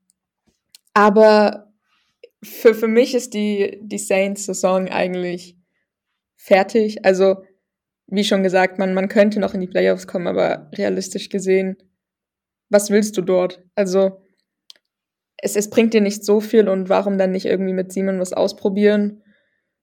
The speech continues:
Vielleicht in ihm noch irgendwas entdecken, was man noch nicht entdeckt hat. <laughs> Ähm, und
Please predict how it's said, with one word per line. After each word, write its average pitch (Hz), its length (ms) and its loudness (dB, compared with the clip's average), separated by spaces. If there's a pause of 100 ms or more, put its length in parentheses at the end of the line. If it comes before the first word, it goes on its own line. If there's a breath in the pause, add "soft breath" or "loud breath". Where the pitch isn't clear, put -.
(160)
Vielleicht 202 720 4 (460)
in 208 120 0
ihm 220 160 2
noch 208 160 2
irgendwas 208 360 4
entdecken, 202 680 0
was 196 200 -8
man 190 240 -4
noch 196 120 -6
nicht 202 200 -4
entdeckt 190 300 0
hat. 202 280 0
<laughs> 233 460 -2 (580 loud breath)
Ähm, 190 760 0 (1000)
und 196 580 4